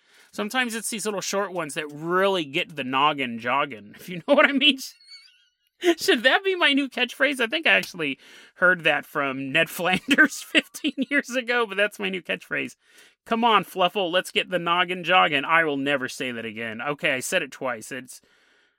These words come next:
I didn't even laugh. <laughs> I didn't even laugh the second time I said it, and you were like, "Thank you, Jason.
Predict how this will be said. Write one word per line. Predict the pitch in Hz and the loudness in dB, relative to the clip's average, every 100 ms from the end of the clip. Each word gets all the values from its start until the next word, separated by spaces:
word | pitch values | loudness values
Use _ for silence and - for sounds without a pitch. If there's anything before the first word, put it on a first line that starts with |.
| _ _ _ | _ _ _
I | 190 | 4
didn't | 254 294 | 4 4
even | 226 175 | 0 2
laugh. | 175 185 - | 4 4 0
<laughs> | |
I | - | 0
didn't | 330 415 - | 4 4 4
even | 330 - | 0 -2
laugh | - 320 - - | 2 2 2 -10
the | - | -10
second | - 269 _ 233 | -4 -4 _ -12
time | - 226 214 | -2 0 2
I | 196 | 0
said | - 185 | 4 4
it, | 185 | 4
and | 175 | 0
you | 165 | 0
were | |
like, | 160 147 | 2 2
"Thank | - 147 | -2 -6
you, | 113 | -8
Jason. | 107 110 - 123 | -12 -14 -14 -18